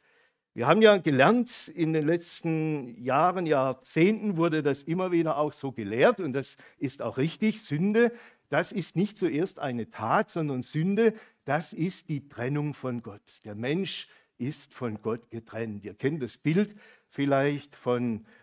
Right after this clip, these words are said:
äh, aus Norwegen, da gibt's ja diese Meerengen, ja, und da kommt dieses Wort Sund eigentlich her. Äh, da ist die eine Seite, die andere Seite, da ist eine große Kluft dazwischen.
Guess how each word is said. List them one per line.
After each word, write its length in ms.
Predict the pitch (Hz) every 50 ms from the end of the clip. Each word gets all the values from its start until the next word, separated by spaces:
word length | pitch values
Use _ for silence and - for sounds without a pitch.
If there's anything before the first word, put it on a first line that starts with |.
| _ -
äh, 100 | - 107
aus 500 | 104 107 104 - - 117 117 107 - -
Norwegen, 960 | 123 131 139 147 143 143 139 127 139 139 135 135 131 123 98 104 107 110 113 -
da 140 | 123 117 113
gibt's 260 | 143 131 - - -
ja 140 | 123 117 113
diese 280 | 117 117 107 - 117
Meerengen, 880 | 104 101 110 120 127 143 156 165 160 - 143 151 143 156 160 151 143 135
ja, 260 | 101 101 117 127 143
und 240 | 147 113 117 110 123
da 80 | 120
kommt 260 | - - 139 131 135 127
dieses 340 | 131 120 - 123 - -
Wort 200 | 113 117 127 -
Sund 480 | - - - - 143 147 165 190 - _ _ - - - _ -
eigentlich 460 | 117 117 117 120 117 107 - - -
her. 340 | 117 117 127 156 185 160 - - - - _ -
Äh, 240 | - 123 127 123 107
da 140 | - 123 127
ist 200 | 131 156 - -
die 120 | 131 - -
eine 260 | 127 147 165 185 185
Seite, 380 | - - 160 160 165 151 156
die 100 | 117 120
andere 340 | 107 117 139 147 165 160 147
Seite, 300 | - - 139 135 135 139
da 80 | 131 113
ist 140 | 107 - -
eine 100 | 117 113
große 380 | - 113 127 143 151 - 127
Kluft 460 | - - 135 147 190 185 - - -
dazwischen. 640 | 131 107 - - - 113 107 - - 127 165 180 180